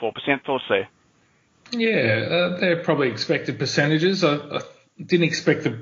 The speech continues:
Speaker 2: Luke Jackson percentage to be so high, to be fair. Um, but, yeah, good luck to those owners. They, they've obviously picked up a steal and, and a big ceiling score first up.
Speaker 1: Okay, on to the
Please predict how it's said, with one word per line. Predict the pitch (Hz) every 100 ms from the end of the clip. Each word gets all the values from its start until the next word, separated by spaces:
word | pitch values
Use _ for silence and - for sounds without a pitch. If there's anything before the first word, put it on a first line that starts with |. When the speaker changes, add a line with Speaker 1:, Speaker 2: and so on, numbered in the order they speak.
| -
Speaker 2:
Luke | 143 147 -
Jackson | 147 147 - 165
percentage | 160 - 160 156
to | 151
be | 165
so | 160 160
high, | 156 175
to | 196 151
be | 147
fair. | 160 190 294 - - - - - _
Um, | - 135 131 131 131 117
but, | 127 120 - - -
yeah, | 110 127 117 82 -
good | 123
luck | 113 113 -
to | 120
those | 113 113
owners. | 117 123 117
They, | 120 117
they've | 110 - 110 107
obviously | 110 107 123
picked | 113 127 113
up | 113
a | 113
steal | - 117 117 120 113
and, | 107 110 - - - - -
and | - 113
a |
big | 107 117
ceiling | 113 120 117 113
score | 110 110 110
first | - 101 -
up. | 117 - - - _ _ _ _ _ -
Speaker 1:
Okay, | - 113
on | 110 117
to | - 110 107
the | 110 110